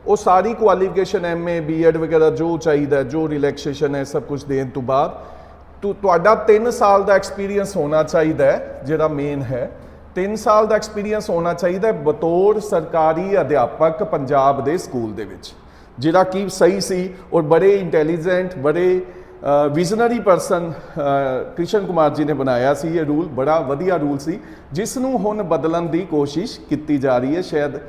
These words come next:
ਹਫ਼ਤੇ ਦਸ ਦਿਨ ਤੱਕ ਬਦਲ ਦੇਣ ਸ਼ਾਇਦ। ਤਾਂ ਦੇਖਦੇ ਹਾਂ ਹੁਣ ਕੀ ਚੇਂਜ ਲਿਆਂਦਾ ਜਾ ਰਿਹਾ। ਹੁਣ ਇਹ ਚੇਂਜ ਲਿਆਂਦਾ ਜਾ ਰਿਹਾ ਹੈ ਕਿ ਇਹਦੇ ਲਈ ਬਾਕੀਆਂ ਨੂੰ ਤਾਂ ਐਲੀਜੀਬਲ ਕੀਤਾ ਜਾਏਗਾ, ਸ਼ਾਇਦ ਹੈਡਮਾਸਟਰ ਨੂੰ,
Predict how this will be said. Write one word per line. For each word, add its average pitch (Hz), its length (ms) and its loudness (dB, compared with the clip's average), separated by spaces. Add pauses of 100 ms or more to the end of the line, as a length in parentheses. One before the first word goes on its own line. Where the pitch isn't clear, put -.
(420)
ਹਫ਼ਤੇ 165 220 0
ਦਸ 156 240 -2
ਦਿਨ 135 240 -4
ਤੱਕ 175 200 -2
ਬਦਲ 139 380 0
ਦੇਣ 110 280 -8
ਸ਼ਾਇਦ। 101 280 -10 (420)
ਤਾਂ 180 120 2
ਦੇਖਦੇ 190 460 2
ਹਾਂ 277 100 -2 (360)
ਹੁਣ 202 180 0
ਕੀ 233 220 -6
ਚੇਂਜ 165 340 0
ਲਿਆਂਦਾ 110 520 -4 (100)
ਜਾ 101 200 -6
ਰਿਹਾ। 87 120 -14 (720)
ਹੁਣ 254 200 6
ਇਹ 269 120 4
ਚੇਂਜ 226 320 0
ਲਿਆਂਦਾ 147 360 4
ਜਾ 131 240 4
ਰਿਹਾ 120 180 2
ਹੈ - 220 -8 (160)
ਕਿ 233 280 -8
ਇਹਦੇ 247 320 2
ਲਈ 240 360 2 (440)
ਬਾਕੀਆਂ 160 440 2
ਨੂੰ 240 140 -2
ਤਾਂ 247 120 4
ਐਲੀਜੀਬਲ 196 540 2
ਕੀਤਾ 160 400 4
ਜਾਏਗਾ, 147 500 6
ਸ਼ਾਇਦ 120 380 2 (640)
ਹੈਡਮਾਸਟਰ 143 600 2
ਨੂੰ, 143 500 -2